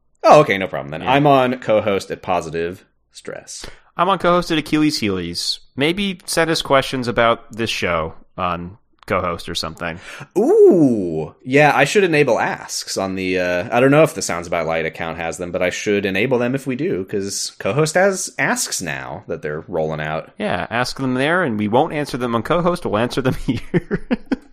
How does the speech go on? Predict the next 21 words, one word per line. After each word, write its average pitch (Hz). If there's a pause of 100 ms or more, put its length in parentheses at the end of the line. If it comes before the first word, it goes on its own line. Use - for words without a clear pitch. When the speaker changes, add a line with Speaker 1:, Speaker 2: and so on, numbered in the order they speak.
(220)
Speaker 2:
Maybe 156
we'll 151
do 117
both. -
Speaker 1:
Yeah, 247
maybe. 151 (100)
Speaker 2:
Maybe 226
we'll 180
do 135
both. 90
Speaker 1:
Maybe. 104 (1080)
<laughs> - (460)
What 262
questions 175
could 135
anyone 139
possibly 117
have 107
about 95
Kingdom 98
Hearts? 80